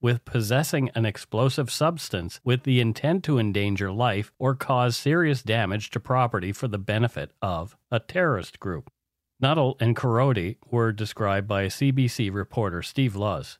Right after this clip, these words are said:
Luz said, quote, "Nuttall was tall and thin, with unprofessional-looking tattoos, and untrimmed goatee and long hair.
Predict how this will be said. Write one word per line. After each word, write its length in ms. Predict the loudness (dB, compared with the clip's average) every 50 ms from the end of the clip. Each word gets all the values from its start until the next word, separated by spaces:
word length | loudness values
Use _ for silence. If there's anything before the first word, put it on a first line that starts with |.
| _ _ _ _ _ _ _
Luz 220 | -2 0 0 0 -2
said, 380 | -4 -4 -4 -4 -4 -6 -10 -14 _ _ _ _ _ _ _ -4
quote, 280 | -2 -2 -2 -2 -6 -10 _ 0
"Nuttall 280 | 2 2 4 4 4
was 180 | 2 2 0 0
tall 300 | 0 0 2 2 2 2
and 160 | 0 -2 -2
thin, 400 | 0 0 0 0 0 -4 -6 -10 -12 _
with 200 | -2 -2 -2 -2 0 0
unprofessional-looking 1200 | 2 2 4 2 2 0 0 0 2 2 0 2 2 2 2 2 2 2 0 -2 -2 -4 -4 -2
tattoos, 640 | -2 -2 -2 -2 -2 -2 -2 0 0 -2 -4 -6 -8 -4
and 280 | -2 0 0 0 -2 -4 -4 0
untrimmed 580 | 2 4 4 4 2 0 -2 -2 -2 -2 -2
goatee 520 | -2 -2 -2 -2 0 0 2 2 2 0 -2
and 200 | -4 -4 -4 -2
long 240 | -2 0 -2 -2
hair. 460 | -2 0 2 2 2 2 0 -4 -8